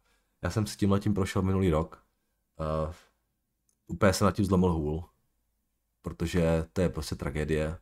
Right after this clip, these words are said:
podle mého názoru. Psal jsem do různých,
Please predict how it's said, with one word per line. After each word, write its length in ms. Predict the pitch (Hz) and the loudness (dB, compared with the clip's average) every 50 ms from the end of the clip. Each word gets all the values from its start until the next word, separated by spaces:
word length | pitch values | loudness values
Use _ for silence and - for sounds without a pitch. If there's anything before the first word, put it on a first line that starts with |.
| _ _ _ _ _ _ _ _ _ _ _ | _ _ _ _ _ _ _ _ _ _ _
podle 200 | - 98 98 95 | -2 2 2 4
mého 160 | 90 87 87 | 4 4 4
názoru. 460 | 85 80 82 80 90 85 82 82 82 - _ _ _ _ _ _ _ _ _ _ _ _ _ _ _ _ _ _ _ _ _ | 4 4 2 2 0 0 0 -2 -4 -8 _ _ _ _ _ _ _ _ _ _ _ _ _ _ _ _ _ _ _ _ _
Psal 200 | - - 104 98 | -2 0 0 0
jsem 240 | - - 113 101 101 | 2 4 4 4 4
do 80 | 101 98 | 4 2
různých, 460 | 98 98 98 110 101 98 92 - | 2 0 0 0 0 0 -2 -4